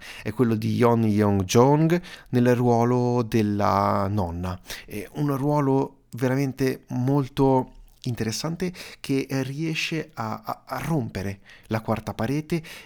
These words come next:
e sin dalla prima volta ti accorgi che questo personaggio, questa attrice ha qualcosa da, da dire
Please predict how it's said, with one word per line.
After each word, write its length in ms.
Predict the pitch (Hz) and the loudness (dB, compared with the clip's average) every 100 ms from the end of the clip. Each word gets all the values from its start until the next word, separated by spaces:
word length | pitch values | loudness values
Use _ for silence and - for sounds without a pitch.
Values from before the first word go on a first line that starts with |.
| - | -16
e 480 | - 127 120 123 113 | -6 -4 -2 -4 -4
sin 360 | 135 - 202 175 | -2 0 0 2
dalla 260 | 127 123 | 2 2
prima 240 | 110 143 131 | 2 0 0
volta 560 | 131 131 135 131 139 | 0 0 -2 -2 -2
ti 140 | 135 139 | -2 -4
accorgi 560 | - - 131 117 123 | -6 -4 -4 -4 -6
che 240 | - 120 - | -4 -4 -4
questo 360 | - 165 - - | 0 0 0 -2
personaggio, 600 | 123 - 117 110 104 110 - - | -2 -4 -2 -2 -2 -6 -8 -12
questa 340 | - 131 - 135 | -2 -2 0 -4
attrice 560 | - 117 110 - 117 - - - - - _ | -2 -2 0 -2 -2 -4 -8 -8 -12 -20 _
ha 160 | - - | -8 0
qualcosa 800 | 123 113 - 90 92 107 95 - | 2 2 0 -2 -2 -2 -2 -4
da, 400 | 101 95 95 85 - - | -6 -6 -6 -8 -16 -8
da 160 | 123 110 | -2 -2
dire 400 | 117 110 107 | 0 2 2